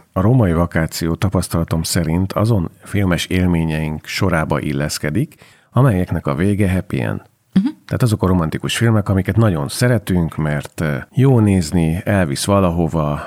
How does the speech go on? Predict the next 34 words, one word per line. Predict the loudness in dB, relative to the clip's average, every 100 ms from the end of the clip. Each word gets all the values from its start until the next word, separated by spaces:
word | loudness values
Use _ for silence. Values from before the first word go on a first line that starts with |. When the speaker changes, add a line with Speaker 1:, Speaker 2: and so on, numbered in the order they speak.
| -8 -6
Speaker 1:
happy | -4 -2
end | -2 -2
a | -2
vége, | 0 -2 -2 -4
egymásra | -4 -4 -4 -6 -4
találnak, | -2 0 0 0 -2
és | -4
itt | -4
meg | -2 0
nem | 0
találnak | 0 -2 0 -4 -4
egymásra | -6 -4 -6 -6 -8 -10 -8
a | -4
végén, | -2 -2 -4 -6 -6
vagy | -2
legalábbis | 0 0 -2
nem | 0 0
maradnak | 0 -2 -4 -4
együtt. | -8 -8 -10
Tehát | -2
nem | 2
a | 2
búcsúcsók | 2 0 -2 -4 -4 -2
a | -2
végső | -2 -2 -4 -4 -4 -6
kép, | -4 -4 -2
hanem | 0 2 0 -2
pont | 0 0 0 -2
egy | -2 2
elválás, | 2 2 0 0 0 0 0
de | 0
ebben | 0 2
az | 2
elválásban | 2 2 2 2 0 -2 0 0 2 2